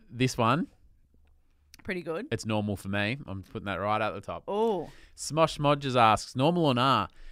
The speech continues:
Speaker 1: having your favourite burner on the stovetop? On our stove, all the burners are the same, but for some reason I can't bring myself to use any other than the front right.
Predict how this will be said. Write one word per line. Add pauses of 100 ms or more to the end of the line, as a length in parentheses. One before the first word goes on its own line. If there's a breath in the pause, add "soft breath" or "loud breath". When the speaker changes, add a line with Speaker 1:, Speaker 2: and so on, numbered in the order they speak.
(160 soft breath)
Speaker 1:
having
your
favourite
burner
on
the
stovetop? (680)
On
our
stove,
all
the
burners
are
the
same,
but
for
some
reason
I
can't
bring
myself
to
use (140)
any
other
than
the
front
right.